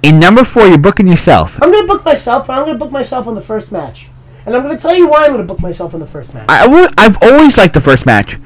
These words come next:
Speaker 2: I'm gonna be honest with you.
Speaker 1: You know that me and Alexander James both had a long conversation about why we prefer the first match. And if you look back at S W A history,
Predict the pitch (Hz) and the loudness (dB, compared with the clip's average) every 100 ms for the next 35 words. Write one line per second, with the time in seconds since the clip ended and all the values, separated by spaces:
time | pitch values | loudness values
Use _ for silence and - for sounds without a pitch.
0 | - 233 277 302 302 294 339 359 - 190 | -8 -4 -2 -2 0 0 0 -2 0 2
1 | 233 269 247 240 226 202 226 220 196 208 | 4 4 4 4 2 0 2 2 4 2
2 | 185 202 185 165 202 180 135 117 113 - | 2 0 0 0 2 4 4 4 2 -2
3 | - - - - - - - 190 185 190 | -14 -20 -20 -20 -20 -10 0 0 2 0
4 | 156 156 180 202 196 196 190 - 208 165 | 0 0 0 -2 -2 -2 -2 0 0 0
5 | - 95 82 - - - - - - - | -2 -10 -12 -20 -20 -20 -20 -20 -20 -20
6 | - 127 120 151 127 139 151 160 165 147 | -10 -6 2 2 2 2 2 4 2 2
7 | 147 151 139 139 - 160 143 151 151 170 | 0 -2 -4 -6 0 0 0 -4 -2 -2
8 | 202 220 - - - - - - - - | -2 -6 -20 -20 -20 -20 -20 -20 -16 -2
9 | 156 165 151 151 190 190 208 190 220 202 | 2 4 4 6 4 4 2 2 4 4
10 | 208 214 202 202 226 226 - 98 101 | 2 2 4 4 4 2 2 0 0